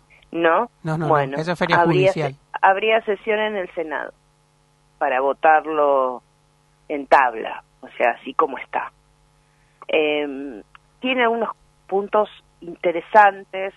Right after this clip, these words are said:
Speaker 1: a, a tratar, como es, por ejemplo, que se, se evitan los desalojos por doce meses, ya s-,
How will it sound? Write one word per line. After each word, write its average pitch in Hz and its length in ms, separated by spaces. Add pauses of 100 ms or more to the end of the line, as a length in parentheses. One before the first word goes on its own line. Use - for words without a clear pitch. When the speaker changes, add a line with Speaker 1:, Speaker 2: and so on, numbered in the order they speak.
(120)
Speaker 1:
a, 156 260
a 156 140
tratar, 208 520
como 165 320
es, 170 200
por 156 200
ejemplo, 180 680
que 139 840 (2000)
se, 151 200 (160)
se 160 120
evitan 202 460
los 156 140
desalojos 156 720
por 143 200
doce 160 340
meses, 180 520 (920)
ya 170 80
s-, - 160